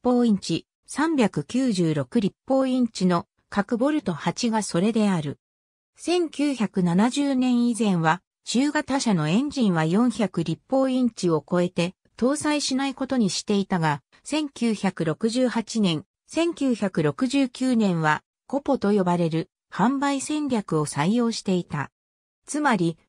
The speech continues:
レース用として使用するためのディーラーへの注文として、それ以上の大きなエンジンを搭載することが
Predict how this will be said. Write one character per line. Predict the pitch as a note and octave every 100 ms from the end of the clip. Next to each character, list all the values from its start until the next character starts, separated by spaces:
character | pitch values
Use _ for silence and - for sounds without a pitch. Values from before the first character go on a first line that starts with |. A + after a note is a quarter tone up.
| -
レ | G#3
ー | C4+
ス | -
用 | C#4 C#4
と | B3+ B3
し | -
て | B3
使 | - A#3+
用 | B3+
す | B3 C4+
る | B3+
た | C4+
め | C4+ C4+
の | G#3
デ | F3+
ィ | B3 C#4
ー |
ラ | G#3+ F3
ー | D#3
へ |
の | D3+ C#3
注 | - E3 A3
文 | A3 A3
と | G3+ F#3
し | -
て、 | F3 E3 _ _
そ | - C4
れ | C#4+
以 | D#4
上 | D4+ C4+
の | G#3 D3+ A3+
大 | D#4+
き | - A3+
な | F3+
エ | G3+
ン | C#4
ジ | A3 G3
ン |
を | D#3+
搭 | D#3+ E3+ G#3
載 | A#3+ A#3
す | -
る | A3 G#3+
こ | G#3
と | G3+
が | E3+ E3